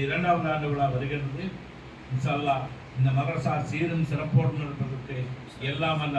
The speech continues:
அல்லாஹ்விடம் நாம் அனைவரும் துஆ செய்வோமாக. மேலும் மேலும் இவருக்கு என்னென்ன உதவிகள் தேவைப்படுமோ, யார் யார் மூலியமா தேவைப்படுமோ, அதற்கு ஒரு குறிப்பிட்டார்கள்.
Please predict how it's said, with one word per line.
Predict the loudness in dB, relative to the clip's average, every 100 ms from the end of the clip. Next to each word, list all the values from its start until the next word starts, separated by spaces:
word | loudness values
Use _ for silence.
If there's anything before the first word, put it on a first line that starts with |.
| 2
அல்லாஹ்விடம் | 2 0 0 0 -2 -4 -2
நாம் | 0 2
அனைவரும் | 2 0 0 0
துஆ | 0 0
செய்வோமாக. | 2 2 2 0 -2 -2 -2 -6 -10 -8 -8 -6 0
மேலும் | 6 6 6 6
மேலும் | 6 6 4 0
இவருக்கு | 2 2 0 -2 -2 -2
என்னென்ன | 0 0 2 0 0
உதவிகள் | 0 0 0 -2 -2
தேவைப்படுமோ, | -2 0 4 4 4 0 -2 -4 -6 -6 0
யார் | 4 4 4
யார் | 2 2
மூலியமா | -2 0 0 -2
தேவைப்படுமோ, | -2 4 4 6 2 0 -4 -4
அதற்கு | 4 6 6
ஒரு | 4 4
குறிப்பிட்டார்கள். | 4 6 6 6 2 0